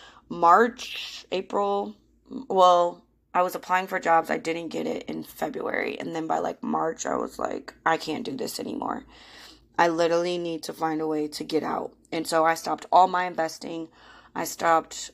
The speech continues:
all my, um, mortgage payoff. I literally started saving as much money as I could so that I could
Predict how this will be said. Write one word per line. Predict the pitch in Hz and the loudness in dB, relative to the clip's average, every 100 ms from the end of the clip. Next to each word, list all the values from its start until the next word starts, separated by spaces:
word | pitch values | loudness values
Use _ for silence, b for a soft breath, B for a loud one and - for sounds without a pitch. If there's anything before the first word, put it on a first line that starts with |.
| _ | _
all | 175 180 185 | 6 8 6
my, | 180 175 170 170 165 - - | 0 -2 -2 -4 -6 -8 -8
um, | 165 160 160 160 _ 165 - _ - | -6 -6 -10 -16 _ -18 -18 _ -2
mortgage | 180 175 170 | -2 -2 -8
payoff. | - 170 165 160 156 - - | -4 0 2 0 -4 -12 -4
I | 160 156 | -2 -2
literally | 165 165 170 170 170 175 - b b b | -2 -2 -2 -6 -10 -10 -16 b b b
started | - 180 165 - | 0 2 2 -2
saving | 170 170 175 | 0 0 -2
as | 165 165 | -6 -2
much | 165 165 | -2 -4
money | 170 170 165 | -6 -6 -4
as | 165 165 | -4 -2
I | 160 | -4
could | - 156 160 165 - B B B | -4 -2 0 0 -2 B B B
so | - 170 | -4 -2
that | 165 165 160 - - - _ | 2 2 0 -4 -12 -16 _
I | 156 156 156 156 - | 0 0 0 -4 -6
could | - 165 160 160 156 151 | -6 -2 2 2 0 -6